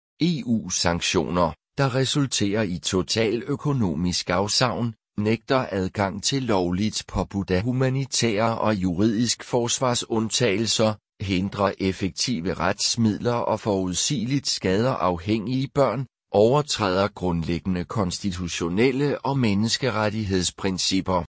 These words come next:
Trods deres formelle karakterisering som forebyggende foranstaltninger fungerer sådanne sanktioner i praksis som ekstrajudiciel straf, pålagt uden lov,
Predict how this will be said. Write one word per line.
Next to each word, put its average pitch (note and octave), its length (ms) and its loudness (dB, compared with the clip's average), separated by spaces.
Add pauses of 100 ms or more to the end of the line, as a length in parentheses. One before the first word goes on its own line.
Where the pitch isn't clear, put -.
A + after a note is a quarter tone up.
(380)
Trods C#3 400 0
deres F2 340 -2
formelle G2+ 560 0
karakterisering F#2+ 1080 0
som F#2 260 0
forebyggende F#2 840 0
foranstaltninger A2+ 1200 0
fungerer A2+ 540 -2
sådanne B2+ 580 0
sanktioner A#2 840 0
i G#2+ 100 -4
praksis F#2+ 580 -2
som F2 380 0
ekstrajudiciel F2 1300 0
straf, - 520 -4 (220)
pålagt B2+ 580 0
uden A2 360 2
lov, F2 300 2